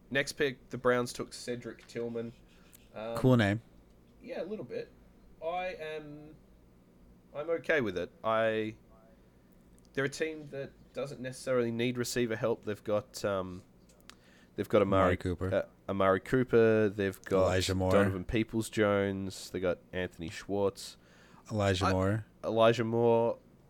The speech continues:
Speaker 1: I like. I don't. I don't mind this as a pick. I don't think there's mu-, that much value there, but, like, a third round, fourth round dynasty pick, get him on your roster. He's got, he's a toolsy guy.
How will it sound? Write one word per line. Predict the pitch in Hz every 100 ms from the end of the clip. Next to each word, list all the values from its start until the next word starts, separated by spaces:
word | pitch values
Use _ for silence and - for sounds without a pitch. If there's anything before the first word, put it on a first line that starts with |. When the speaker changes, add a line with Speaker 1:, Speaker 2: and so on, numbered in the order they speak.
| - - _ _
Speaker 1:
I | 202
like. | 214 190
I | 180
don't. | 190 170
I | 190
don't | 190
mind | 151 147
this | 135
as | 110
a |
pick. | - 101 90
I | 104
don't | - 117 -
think | 110
there's | 104 98
mu-, | 87 -
that | 101
much | 92 101
value | - 107 110
there, | 113 113
but, | 110 95 - -
like, | 104 -
a |
third | - 110 113
round, | 117 113 110
fourth | - 113 -
round | 110 107
dynasty | 107 110 -
pick, | - 110 -
get | 107
him | 101
on | 95
your | 90
roster. | 95 - 87
He's | 95 92 -
got, | 95 - - - - - -
he's | 104
a | 110
toolsy | - - 139 135 117 107
guy. | 104 104